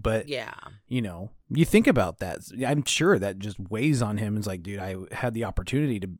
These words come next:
Speaker 1: you
Speaker 2: Yep.
Speaker 1: know, to do something, and I," he didn't know, but, <laughs> you know,
Speaker 2: Yeah.
Speaker 1: still, he had an
Speaker 2: He's, like,
Speaker 1: opportunity
Speaker 2: the
Speaker 1: and
Speaker 2: least problematic one in this, too, 'cause everybody
Speaker 1: <laughs>
Speaker 2: else knew. So it was like,
Speaker 1: One hundred percent.
Speaker 2: yeah.
Speaker 1: Yeah, one hundred percent.
Speaker 2: Yeah, so the Curacao police follow up on this, but they have nowhere to start.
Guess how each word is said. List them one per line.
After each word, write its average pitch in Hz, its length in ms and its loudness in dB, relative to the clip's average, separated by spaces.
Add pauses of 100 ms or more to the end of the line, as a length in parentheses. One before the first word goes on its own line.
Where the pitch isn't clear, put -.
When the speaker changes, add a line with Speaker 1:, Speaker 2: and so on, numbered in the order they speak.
(160)
Speaker 1:
you 92 100 -8
Speaker 2:
Yep. - 80 -6
Speaker 1:
know, 104 140 -6 (420)
to 120 60 -4
do 139 180 6
something, 110 320 -2
and 120 180 0
I," 110 180 -4 (460)
he 220 200 6
didn't 269 260 2
know, 226 340 2
but, 143 180 8
<laughs> 127 220 0
you 156 120 10
know, 135 120 4
Speaker 2:
Yeah. 131 100 0
Speaker 1:
still, 170 180 4
he 104 200 -4
had 98 200 -6
an 123 100 0
Speaker 2:
He's, 247 180 2
like, 220 160 8
Speaker 1:
opportunity - 100 -4
Speaker 2:
the 175 80 4
Speaker 1:
and 151 80 -2
Speaker 2:
least 165 300 -2
problematic 127 640 0
one 120 220 -8
in 117 100 -14
this, 110 200 -12
too, 127 200 -6
'cause 120 160 -8
everybody 127 380 4
Speaker 1:
<laughs> - 20 0
Speaker 2:
else 120 240 -4
knew. 117 420 -6
So 110 180 -6
it 101 40 -8
was 98 140 -12
like, - 140 -10
Speaker 1:
One - 80 -14
hundred - 120 -16
percent. - 20 -20 (120)
Speaker 2:
yeah. 107 160 -6
Speaker 1:
Yeah, 90 320 0
one 101 200 -2
hundred 117 420 0
percent. 80 420 -14 (280)
Speaker 2:
Yeah, 120 280 -6
so - 220 -4
the 180 100 -2
Curacao 226 540 4
police 170 360 -2
follow 147 300 -4
up 135 180 -4
on 127 140 -6
this, 113 180 -12
but - 160 -6
they 143 140 0
have 156 180 0
nowhere 156 320 2
to 123 60 -6
start. - 480 -2